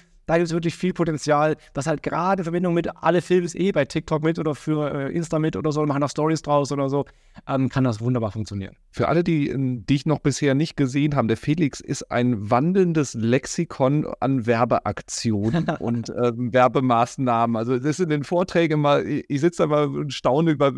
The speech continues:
Speaker 2: wo du die Beispiele mal alle herholst. Und wenn ich mit dir spreche, ist auch jedes Mal so, „Warte mal, da habe ich noch mal irgendwas gesehen und guck mal hier.“ Und das ist, äh, Wahnsinn.
Speaker 1: Man
Speaker 2: Also
Speaker 1: nennt es
Speaker 2: es
Speaker 1: auch
Speaker 2: lohnt sich,
Speaker 1: Werbeopfer.
Speaker 2: zu folgen. <laughs>
Speaker 1: Ja, Dankeschön. Ja, also man nennt es auch Werbeopfer. Ähm, ja. Ich, <laughs> ich,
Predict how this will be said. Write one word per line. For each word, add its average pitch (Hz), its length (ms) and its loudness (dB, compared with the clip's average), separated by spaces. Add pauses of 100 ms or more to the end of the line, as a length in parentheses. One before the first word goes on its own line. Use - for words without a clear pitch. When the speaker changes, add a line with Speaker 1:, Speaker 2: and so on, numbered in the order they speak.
(120)
Speaker 2:
wo 147 140 0
du 147 120 -2
die 131 120 -4
Beispiele 123 580 2
mal 117 140 -2
alle 113 160 0
herholst. 123 460 2
Und 151 60 -2
wenn 147 100 0
ich 156 80 -2
mit 156 120 0
dir 147 120 2
spreche, 160 320 2
ist 170 80 2
auch 160 160 2
jedes 170 200 4
Mal 135 120 2
so, 135 100 0 (240)
„Warte 175 140 0
mal, 147 80 0
da 151 80 0
habe 190 120 4
ich 196 60 0
noch 196 80 0
mal 175 120 0
irgendwas 196 280 0
gesehen 180 300 0
und 147 80 0
guck 196 120 -4
mal 180 140 4
hier.“ 196 200 2
Und 170 120 -4 (300)
das 131 160 0
ist, 120 120 -6 (140)
äh, 127 300 2
Wahnsinn. 131 800 0
Speaker 1:
Man 135 80 -6
Speaker 2:
Also 143 100 -2
Speaker 1:
nennt 185 120 -2
es 170 60 -2
Speaker 2:
es - 20 -4
Speaker 1:
auch 156 80 2
Speaker 2:
lohnt 110 100 -2
sich, 139 80 2
Speaker 1:
Werbeopfer. 135 500 -2
Speaker 2:
zu 87 160 -8
folgen. 156 340 2 (360)
<laughs> 359 40 4 (2250)
Speaker 1:
Ja, 117 100 -18
Dankeschön. 131 480 0
Ja, 123 120 2
also 123 120 0
man 127 120 0
nennt 139 140 0
es 143 60 0
auch 120 60 -4
Werbeopfer. 143 760 0
Ähm, 127 220 -2 (320)
ja. - 80 -16 (340)
Ich, - 160 -12
<laughs> - 0 -
ich, 143 300 0